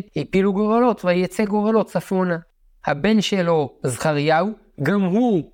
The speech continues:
היה ראש בתי אב, כלומר, היו הרבה בתי אב, וכל ענף, היו ארבעה ענפים, כל ענף קיבל צד אחד של החומה,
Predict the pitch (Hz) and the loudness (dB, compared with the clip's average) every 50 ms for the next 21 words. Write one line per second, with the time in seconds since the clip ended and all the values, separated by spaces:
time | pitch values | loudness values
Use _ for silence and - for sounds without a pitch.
0 | _ - - 139 143 160 165 160 160 151 143 139 151 170 170 156 - - - - | _ -4 -2 0 2 2 4 4 4 4 2 2 2 2 2 2 0 -4 -6 -6
1 | - - 127 135 135 - - 170 160 160 131 147 139 127 110 107 - _ - 147 | -6 -4 -4 -4 -2 0 0 0 2 2 2 2 2 0 0 -4 -12 _ -2 -2
2 | 139 135 139 135 139 - _ - - 131 135 151 196 214 202 196 - - _ - | 0 0 0 -2 -4 -6 _ -4 -2 -2 0 0 0 0 0 -2 -4 -8 _ -4
3 | 127 127 135 151 180 165 147 - - 131 120 117 120 127 147 202 247 262 - - | -2 -2 0 0 0 0 0 -2 0 -2 -2 0 0 0 0 0 0 -2 -6 -8
4 | 131 123 139 - - 214 226 233 214 185 190 190 202 247 269 247 226 220 - - | -4 -4 -4 -2 0 0 2 4 4 4 4 2 2 2 4 4 2 0 0 -8
5 | - - - _ - 143 160 180 165 147 131 160 170 185 190 190 196 185 - - | -20 -20 -14 _ -4 0 2 2 2 2 2 2 4 4 4 2 2 0 0 0
6 | 233 226 - - 202 196 190 190 202 185 - - - 160 143 160 170 170 - - | 0 0 0 0 -2 0 0 0 0 0 -2 -2 -4 -2 0 0 0 0 0 0
7 | 180 170 156 156 - - 165 156 143 131 - 160 147 139 135 131 123 - - 131 | 2 2 2 0 -2 -2 -2 -2 -2 -2 -4 -4 0 0 2 0 0 -2 -4 -2
8 | 127 139 156 175 | 0 0 0 0